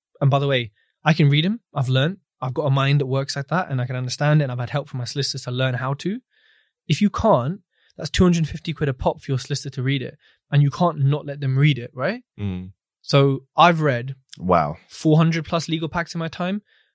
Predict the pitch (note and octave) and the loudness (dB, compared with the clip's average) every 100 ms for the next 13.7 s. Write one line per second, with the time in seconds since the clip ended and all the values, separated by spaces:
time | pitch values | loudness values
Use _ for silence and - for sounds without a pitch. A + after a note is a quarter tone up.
0 | _ _ B3+ C#3+ D#3+ C#3+ - - C#3+ D#3 | _ _ 0 4 6 6 2 -4 -2 -2
1 | B2 B2 C3+ B2 A2+ - C#3+ B2+ B2 C3 | -2 -2 -4 -4 -8 -12 -8 -8 -4 -2
2 | B2 G#2+ G2+ D#2+ D#2 C#2+ D#2 E2 D2+ G2+ | 0 0 0 -2 -2 -4 -6 -8 -10 -14
3 | _ C#3+ D3+ D#3 _ _ _ _ _ _ | _ 2 4 4 _ _ _ _ _ _
4 | D#3+ D#3 D3 F3 F#3 F3+ F3+ F3+ C#3+ B2+ | 2 4 4 2 2 0 0 2 2 0
5 | B2+ C3+ - - D3 D3+ C#3 C#3 C3+ C3 | 0 -6 -4 -4 -4 -2 -4 -2 -6 -6
6 | B2+ A2+ - _ _ _ _ _ _ _ | -10 -14 -18 _ _ _ _ _ _ _
7 | _ _ _ _ _ _ _ _ _ _ | _ _ _ _ _ _ _ _ _ _
8 | _ _ _ - - C3 B2+ B2+ A#2 _ | _ _ _ -2 4 4 4 0 -4 _
9 | - - - - - - D3+ D3 D#3 - | -20 -16 -16 -18 -20 2 6 8 6 4
10 | F#3+ C#3+ B2+ A3+ A#3+ D3+ B2+ B2 C3+ B2 | 4 4 4 2 0 0 0 -2 -4 -4
11 | C3 F#2 F2+ F2 F#2+ _ _ _ _ - | -2 -2 -4 -8 -14 _ _ _ _ 2
12 | A#3+ F#3+ E3+ G#3 E3 C#3+ E3 F#3+ E3+ D#3 | 6 8 6 0 0 2 4 4 4 4
13 | E3+ C#3 B2 - G3+ C#3+ G#3+ | 4 4 2 2 2 2 -4